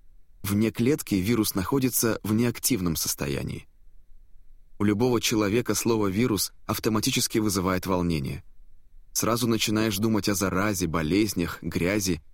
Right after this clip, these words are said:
и прочих неприятностях. Будучи изначально понятием чисто биологическим и медицинским, слово «вирус» неожиданно быстро перекочевало в область компьютерных технологий. Так, компьютерным вирусом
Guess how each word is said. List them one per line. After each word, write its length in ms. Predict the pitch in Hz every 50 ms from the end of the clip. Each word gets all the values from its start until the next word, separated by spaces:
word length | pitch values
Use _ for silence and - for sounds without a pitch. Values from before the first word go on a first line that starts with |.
| - - - - -
и 60 | 117
прочих 400 | - - 110 104 - 110 - -
неприятностях. 840 | 104 92 - 92 85 78 71 - - - - - - - - - - - - - - - - - - - - - - -
Будучи 400 | - 117 120 127 120 - - 120 110
изначально 580 | 104 113 117 113 - - 143 131 123 110 107 -
понятием 640 | - 113 120 123 117 104 - - 107 104 104 95
чисто 480 | - - - 113 - - 117 104 92 - - - - -
биологическим 800 | 98 107 107 107 110 120 120 117 117 - - 92 - - - 92 90
и 140 | - - 107
медицинским, 760 | 101 92 110 - - - 175 170 - - - 85 78 67 - - - - - - - - - -
слово 320 | - - 123 123 123 123
«вирус» 480 | 117 127 156 160 143 117 - - - - -
неожиданно 600 | 110 113 110 120 117 151 143 123 120 120 117 110
быстро 460 | 104 110 139 147 - - 135 123 117
перекочевало 760 | - 120 110 110 - 110 104 - - 95 107 113 110 107 98
в 80 | 98
область 320 | 120 127 120 113 110 - -
компьютерных 560 | - 110 98 - 120 107 107 98 104 101 -
технологий. 640 | - 113 - - 110 107 104 95 80 76 73 - - - - - - - - - - - - - - - - - - - - -
Так, 220 | - 120 120 - -
компьютерным 640 | - 120 123 - - 135 117 - 101 90 98 98 98
вирусом 560 | 101 139 151 139 110 - - 92 90 80